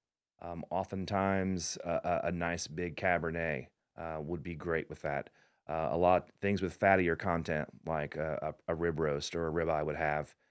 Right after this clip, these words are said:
kind of coats the tongue, and it, it, it softens up the tannins, um, in, in, in big red wines and makes them, you know, pretty enjoyable. Um,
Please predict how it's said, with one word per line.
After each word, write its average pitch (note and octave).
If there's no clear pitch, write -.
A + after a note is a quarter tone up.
kind G#2+
of -
coats A2
the -
tongue, G#2+
and F#2
it, D2+
it, F2
it F#2
softens F#2+
up F#2
the F2
tannins, E2
um, D#2+
in, E2+
in, E2+
in E2
big D#2
red D#2
wines D2+
and D#2+
makes D#2
them, E2
you D#2+
know, D2+
pretty D#2
enjoyable. C#2+
Um, D#2